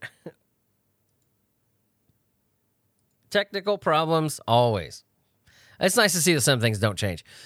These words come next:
Okay, there we go. If there's something <laughs> strange in your neighborhood, who are you gonna call? You'll probably call K and M Paranormal, of course. After all, they're fully equipped with their very own Ecto-One and raring to go. Yes, the Ghostbusters <laughs> now exist. K and M Paranormal, look 'em up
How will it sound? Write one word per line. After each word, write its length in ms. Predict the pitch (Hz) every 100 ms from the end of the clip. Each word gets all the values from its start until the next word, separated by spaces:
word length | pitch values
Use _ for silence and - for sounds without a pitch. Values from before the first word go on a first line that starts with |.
| -
Okay, 120 | 180
there 120 | 185
we 80 | 147
go. 100 | 98
If 120 | 143
there's 160 | 170 156
something 260 | 214 202
<laughs> 20 | 170
strange 440 | 170 160 190 135
in 100 | 160
your 180 | 160 156
neighborhood, 560 | 127 143 131 123 98
who 80 | 160
are 20 |
you 100 | 233
gonna 180 | 233 226
call? 420 | 190 226 180 80 _ _ _ _ _ _ _ _ _ _
You'll 120 | 110
probably 260 | 139 156 165
call 180 | 170
K 180 | 156 185
and 100 | 180
M 100 | 180
Paranormal, 580 | 151 180 185 170 135 104
of 100 | 90
course. 340 | 143 131 - - _ _ _ -
After 360 | 151 - 156
all, 120 | 165
they're 120 | 156 139
fully 320 | 180 165 139
equipped 280 | - 185 160
with 120 | 135
their 100 | 127
very 300 | 156 170 156
own 100 | 143
Ecto-One 680 | 151 160 156 143 175 95 - _ _ _
and 220 | 123 143 127
raring 260 | 139 135
to 60 | 131
go. 260 | 117 85 -
Yes, 340 | 117 104 - - _ _ -
the 80 |
Ghostbusters 680 | 85 123 - 151 - 156 -
<laughs> 120 | 165
now 120 | 110 139
exist. 720 | 120 - - - - - - _ - - - -
K 180 | - 202
and 80 | 220
M 100 | 214
Paranormal, 540 | 202 196 175 185 135
look 120 | 151 165
'em 80 |
up 240 | 151 131